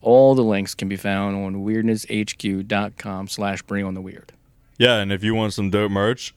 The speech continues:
Speaker 2: go to zazzle dot com slash store slash bring on the weird, my conspiracy tees dot com slash bring on the weird, and tee public dot com and search Bring On The Weird.
Speaker 1: God damn, we did it.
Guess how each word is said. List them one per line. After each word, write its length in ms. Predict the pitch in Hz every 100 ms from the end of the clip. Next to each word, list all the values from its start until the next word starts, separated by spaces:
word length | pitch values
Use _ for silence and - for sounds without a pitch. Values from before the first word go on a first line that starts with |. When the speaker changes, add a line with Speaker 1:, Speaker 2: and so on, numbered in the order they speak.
| _
Speaker 2:
go 180 | 104 101
to 300 | 92 104 98
zazzle 500 | 90 98 101 104 104
dot 240 | 98 101 -
com 480 | 104 104 104 104
slash 480 | 95 - 98 117 -
store 420 | - 123 110 110 104
slash 400 | 113 104 113 -
bring 200 | 123 123
on 60 |
the 80 | 135
weird, 420 | 117 95 90 92 - _ _ _ _ _ _ _ -
my 280 | 95 92 104
conspiracy 600 | 123 107 117 113 107 110
tees 300 | 113 113 98
dot 220 | 104 98
com 420 | 107 98 95 95 - _ _ - -
slash 380 | - 101 95 -
bring 160 | 95
on 60 | 90
the 60 | 87
weird, 360 | 90 87 85 - _ _ -
and 220 | 92 85
tee 220 | - 139
public 440 | 143 123 120 123 101
dot 280 | 113 120
com 440 | - 107 98 98 95 - _ _
and 440 | 101 98 92 87 80
search 840 | - - - 147 143 - - - - _ _ _
Bring 160 | - 107
On 120 | 98
The 60 | 92
Weird. 360 | 90 85 76 73 _ _ _ _ - _ _ _ _ _ _ _ _ _ _ _ _ _ -
Speaker 1:
God 240 | - 110 92
damn, 240 | 101 90
we 80 | 98
did 180 | 101
it. 100 | 165